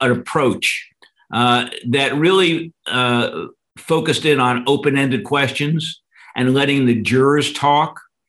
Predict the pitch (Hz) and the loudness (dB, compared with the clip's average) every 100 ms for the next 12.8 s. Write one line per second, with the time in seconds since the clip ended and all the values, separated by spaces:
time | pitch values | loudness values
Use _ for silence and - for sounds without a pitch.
0 | - - - 131 - 151 151 160 202 190 | -20 -18 -4 -2 0 0 2 2 4 2
1 | 180 147 - 147 127 - 165 170 165 156 | 2 0 2 0 0 0 2 4 2 0
2 | - 127 156 165 147 - 143 143 143 135 | -4 -2 2 2 2 0 -2 0 0 2
3 | 139 135 131 170 - 131 123 110 - 110 | 4 4 2 0 0 0 0 0 -2 -4
4 | 107 107 _ _ _ 135 143 160 160 151 | -4 -4 _ _ _ -2 0 2 2 2
5 | 147 123 - 147 139 127 156 156 156 135 | 0 0 0 0 2 2 2 2 0 -2
6 | 135 127 131 131 123 120 117 - 98 85 | 0 2 2 4 4 4 2 -2 -4 -4
7 | - 98 - 139 151 208 226 185 147 - | -6 -8 -4 -2 0 2 2 2 0 -2
8 | 120 135 113 90 80 123 139 135 - - | -6 -2 0 -2 -4 -2 0 -2 -4 -16
9 | - - 160 185 220 214 165 165 165 160 | -12 -2 2 2 2 0 -2 0 0 0
10 | 131 135 147 160 143 131 120 139 131 107 | 0 2 4 4 2 2 2 4 4 2
11 | 98 104 135 156 151 135 131 113 - - | 0 0 2 4 2 2 2 0 -4 -4
12 | 147 - 117 98 98 92 87 | -4 -4 -4 -4 -4 -4 -4